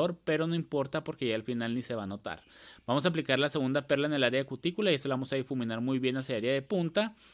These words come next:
tratando de dejar uniforme lo que es el acrílico cristalino para evitar que al momento de nosotros limar estemos batallando bastante. Aquí más adelante vamos a estar limando. Aquí les muestro el color que es el, este color que es el burgundy, en ese vasito está,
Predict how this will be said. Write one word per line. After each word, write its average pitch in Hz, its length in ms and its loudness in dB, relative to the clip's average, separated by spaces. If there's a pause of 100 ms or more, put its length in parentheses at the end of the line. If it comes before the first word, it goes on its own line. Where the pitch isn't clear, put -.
(200)
tratando 147 460 6
de 170 100 6
dejar 139 240 0
uniforme 139 480 0
lo 143 140 -2
que 120 320 4
es 120 160 -4
el 139 240 0
acrílico 127 420 -2
cristalino 135 600 -2 (100)
para 147 280 6
evitar 139 540 0 (280)
que - 80 -4
al 139 60 4
momento 131 280 2
de 180 60 2
nosotros 156 300 0
limar 151 400 2
estemos 127 340 -2
batallando 120 480 -2
bastante. 101 580 -4
Aquí 92 180 -4
más 143 160 0
adelante 143 300 2
vamos 143 180 -2
a 131 40 -6
estar 120 300 0 (140)
limando. 139 600 0 (360)
Aquí 135 300 6
les 220 140 8
muestro 208 280 4
el 208 60 4
color 170 400 6
que 156 160 6
es 143 140 2
el, 143 800 0
este 160 220 0
color 160 280 4
que 185 100 2
es 165 120 2
el 170 80 4
burgundy, 165 600 6
en 151 120 4
ese 139 240 2
vasito 147 360 0
está, 160 420 0